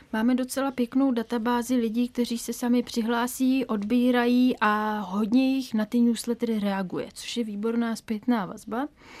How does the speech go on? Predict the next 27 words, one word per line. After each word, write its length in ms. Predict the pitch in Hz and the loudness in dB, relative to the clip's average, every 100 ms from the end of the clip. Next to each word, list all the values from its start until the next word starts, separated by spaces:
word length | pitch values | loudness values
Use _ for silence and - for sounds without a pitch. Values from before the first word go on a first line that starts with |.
| - - - - | -16 -14 -14 -2
A 200 | 220 214 | 2 2
zároveň 480 | 214 226 233 240 247 | 2 2 4 6 8
my 140 | 247 | 8
teda 420 | 226 220 233 226 | 6 0 0 0
musíme 640 | 220 208 202 - 220 214 208 | 2 2 2 0 0 2 0
jít 300 | 202 202 - | -2 -6 -6
určitě 460 | 202 190 - 202 208 | -6 -6 -8 -6 -4
do 120 | 202 | -4
tištěné 540 | - 202 - 196 196 | -6 -8 -4 -4 -2
reklamy, 480 | 190 185 220 214 208 | -4 -4 -2 -2 -2
kterou 340 | - 220 214 208 | -4 -6 -4 -4
jako 200 | 202 214 | -6 -4
plně 340 | 226 220 220 | 0 2 2
využíváme 760 | 208 202 196 190 202 208 208 208 | 2 0 0 -2 -2 0 0 0
hlavně 440 | 202 190 190 190 | 0 0 -2 -4
taky 240 | 196 - | -6 -10
v 80 | 196 | -8
tom 200 | - 190 | -4 -2
regionu 600 | 185 190 233 240 240 247 - - - - | -4 -4 0 2 4 2 -2 -14 -20 -2
a 80 | 220 | 2
na 140 | 226 | 4
větší 500 | 208 226 214 - 233 | 2 -2 -2 -4 -6
akce 440 | - - - 233 226 | -6 -12 -6 -6 -4
určitě 500 | 202 202 - 220 - | -6 -8 -8 -8 -8
i 140 | 190 | -8
po 160 | - 190 | -10 -8
Praze. 480 | - 185 175 - | -6 -4 -4 -8